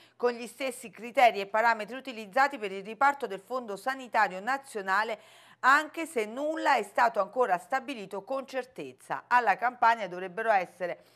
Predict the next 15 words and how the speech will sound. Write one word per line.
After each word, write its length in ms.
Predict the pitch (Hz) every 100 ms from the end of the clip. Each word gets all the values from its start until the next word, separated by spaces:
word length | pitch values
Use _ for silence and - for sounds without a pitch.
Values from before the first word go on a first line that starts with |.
| _ _
comunque 600 | - 285 208 170 190 175
assegnati 960 | - 294 294 311 302 220 156 151 185 185
centoquaranta 1600 | - 208 180 185 - 196 - - _ - 285 233 165 160 170 190 180
milioni 560 | 269 214 151 151 160 _
di 260 | 190 233
euro. 540 | 175 120 127 127 123 127 _ _ _ _ _ _ _ _ _ - _ _ _ _
Andiamo 400 | - 185 226 269
in 160 | 285 285
basso 460 | 269 220 202 -
per 120 | 190 190
quanto 300 | 220 220 226
riguarda 400 | 220 233 226 233
invece 360 | 233 247 254
la 180 | 254 254
scuola. 840 | - _ 294 302 311 262 175 165